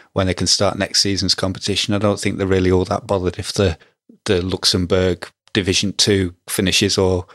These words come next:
or comes to a conclusion. But so they've said that if leagues can't finish, uefa would prefer playoffs to determine Euro-, European places.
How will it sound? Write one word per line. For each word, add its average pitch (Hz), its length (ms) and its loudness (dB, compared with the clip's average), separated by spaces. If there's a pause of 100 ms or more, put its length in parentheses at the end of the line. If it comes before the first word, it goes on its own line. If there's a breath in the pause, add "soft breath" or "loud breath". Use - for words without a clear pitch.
(160 soft breath)
or 107 100 2
comes 101 220 2
to 107 100 4
a 95 40 2
conclusion. 104 680 2
But 123 140 4
so 135 160 4
they've 131 120 2
said 131 320 2
that 120 220 2
if 117 160 -2
leagues 117 640 0 (220)
can't 113 340 -2
finish, 95 500 -2 (400 soft breath)
uefa 110 440 2
would 95 240 -4
prefer - 360 0
playoffs - 680 0
to 107 120 0
determine 92 460 0
Euro-, 92 240 0
European 95 420 -2
places. 95 480 0